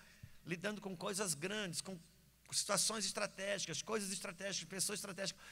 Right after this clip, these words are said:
não adianta querer pensar no sacolão do irmão que tá faltando, no aluguel que falta inteirar,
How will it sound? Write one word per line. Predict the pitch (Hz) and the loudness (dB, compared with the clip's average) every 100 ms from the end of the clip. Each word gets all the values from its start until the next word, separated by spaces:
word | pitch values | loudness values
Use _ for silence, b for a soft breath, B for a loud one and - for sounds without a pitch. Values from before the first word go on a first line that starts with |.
| B B | B B
não | 185 233 | 2 4
adianta | 285 208 220 254 247 | 4 4 4 4 2
querer | 208 208 | 4 4
pensar | - 208 165 202 214 | 4 4 4 4 2
no | 208 | 0
sacolão | 180 220 196 190 214 240 | -2 -2 0 2 2 2
do | |
irmão | 214 190 180 208 220 | 0 0 0 0 -2
que | 185 175 | -4 0
tá | 202 | 2
faltando, | 180 196 175 190 208 208 175 | 4 4 2 2 2 2 0
no | 185 196 | -2 2
aluguel | 196 196 175 202 | 4 4 6 4
que | 220 | 4
falta | 185 208 214 | 0 0 0
inteirar, | 202 180 175 185 202 180 | -2 2 6 6 6 4